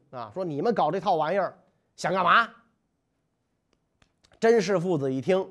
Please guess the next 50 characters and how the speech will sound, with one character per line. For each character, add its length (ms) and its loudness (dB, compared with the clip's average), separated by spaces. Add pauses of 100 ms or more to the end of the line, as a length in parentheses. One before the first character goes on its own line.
(100)
明 180 -6
白 140 0
了 120 -10 (300)
啊， 180 -12 (480)
自 220 2
己 160 0
的 80 2
好 320 -2
日 180 0
子 100 -4
啊 300 -6
不 120 -6
多 220 4
了。 80 -2 (680)
没 200 2
过 260 6
多 240 4
久， 460 6
王 280 2
莽 220 -2
就 100 -2
找 280 -8
了 80 -8
个 100 -2
借 300 -4
口 420 -8
处 300 -4
理 180 -10
甄 240 -4
氏 180 -10
父 220 -12
子 80 -18 (260)
啊， 280 -14
甄 200 -4
封 240 -4
自 200 -10
杀， 260 -4 (180)
甄 220 -4
寻 220 -8
逃 240 -8
跑 180 -6
后 160 0
被 180 -6
捕， 320 -6 (360)
然 180 0
后 140 6
王 220 -2
莽 200 -10
开 160 -6
始 180 -10